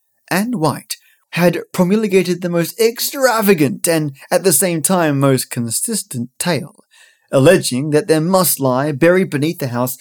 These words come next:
one of those vampires, the dead who retain their bodily form and live on the blood or breath of the living, whose hideous legions send their preying shapes or spirits abroad by night.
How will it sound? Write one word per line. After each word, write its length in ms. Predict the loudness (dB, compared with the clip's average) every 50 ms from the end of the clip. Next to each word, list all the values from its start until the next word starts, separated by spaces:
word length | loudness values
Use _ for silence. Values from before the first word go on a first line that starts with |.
| _ -20 _ -2
one 140 | 0 2 2
of 60 | 2
those 180 | 2 0 0
vampires, 800 | 0 -2 -4 -4 -4 -8 -10 -12 -12 -12 -16 -20 _ -18 -18 -18 -18 _ _ _ _ _ _ _ 0
the 100 | 2 4
dead 280 | 4 6 4 4 4
who 100 | 2 2
retain 520 | 2 2 2 2 0 -2 0 0 0 2 2
their 160 | 2 0 0
bodily 400 | 0 2 2 2 2 2 0 -2
form 360 | -4 -4 -2 0 0 0 2
and 240 | 2 0 2 2 2
live 140 | 2 2 2
on 100 | 2 0
the 80 | -2
blood 300 | -2 2 2 4 4 4
or 260 | 4 4 4 2 2 0
breath 520 | -4 -2 0 0 0 0 -4 -8 -10 -10 _ _ _ _ _ _ _ 0
of 340 | 2 2 2 2 0 -2 0
the 100 | 2 2
living, 400 | 4 4 2 0 -2 -6 -8 -10 -18 _ _ _ 2
whose 240 | 4 4 4 4 0 -8 -12
hideous 540 | -8 -2 0 2 2 2 4 4 4 2 2 0
legions 640 | 0 2 2 4 4 2 2 2 0 0 0 -4 -6 -10 -18 -16 -8
send 360 | -4 -4 -2 -2 -4 -4 -4
their 160 | -2 -2 -4
preying 440 | -4 -6 -4 -2 -2 0 0 0 -2
shapes 380 | -4 -6 -4 -2 -2 -2 0 2
or 180 | 2 2 2
spirits 540 | 2 0 -4 -4 -2 -2 -2 -2 -2 -4 -2
abroad 340 | -2 -2 0 2 2 2 2
by 120 | 2 -2
night. 460 | -2 -2 -4 -6 -8 -8 -6 -8 -8